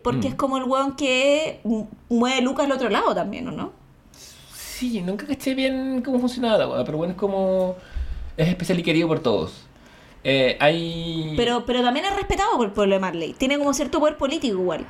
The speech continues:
Speaker 2: Bueno, y hay un hospital donde se tienen conversaciones, ¿te acordáis?
Speaker 1: Ah, sí. Esas son, son escenas importantes.
Speaker 2: Sí, en que hay, hay, hay un hombre vendado.
Speaker 1: Claro, eh, hay un hombre vendado que tiene conversaciones con Seke,
Speaker 2: Mm.
Speaker 1: que está yendo como, también es, o sea, todo, es que en ese hospital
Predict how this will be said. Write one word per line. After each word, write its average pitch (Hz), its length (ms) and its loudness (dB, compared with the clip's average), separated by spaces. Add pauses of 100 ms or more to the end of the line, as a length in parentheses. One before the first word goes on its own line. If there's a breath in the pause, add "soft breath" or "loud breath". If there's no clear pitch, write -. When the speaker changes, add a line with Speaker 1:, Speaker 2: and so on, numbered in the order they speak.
(160)
Speaker 2:
Bueno, 131 160 6
y 131 40 8
hay 135 120 10
un 143 60 4
hospital 139 340 6
donde 147 160 -2
se 131 80 -10
tienen 135 180 2
conversaciones, 127 600 4
¿te - 80 -4
acordáis? 101 360 4 (160)
Speaker 1:
Ah, 269 240 0
sí. 226 300 -8 (140)
Esas 233 260 -4 (100)
son, 240 220 0
son 240 160 2
escenas 247 220 4
importantes. 208 520 0
Speaker 2:
Sí, 95 360 2 (100)
en 104 160 0
que 107 160 2
hay, 117 200 8
hay, 113 440 4
hay 110 160 6
un 113 100 4
hombre 120 240 4
vendado. 104 520 2 (600 loud breath)
Speaker 1:
Claro, 190 360 -2 (140)
eh, 214 120 2
hay 240 120 4
un 240 60 2
hombre 247 200 4
vendado 254 400 2
que 269 80 -6
tiene 247 160 0
conversaciones 247 560 0
con 226 200 2
Seke, - 460 -2
Speaker 2:
Mm. - 220 -8
Speaker 1:
que - 80 -6
está 214 260 -2
yendo 226 320 2
como, 214 800 0
también 226 260 0
es, 247 80 0 (220)
o 233 60 -4
sea, 269 180 0
todo, 311 100 4 (100)
es 240 80 -8
que 285 100 -2
en 262 60 -2
ese 302 140 -2
hospital 311 300 0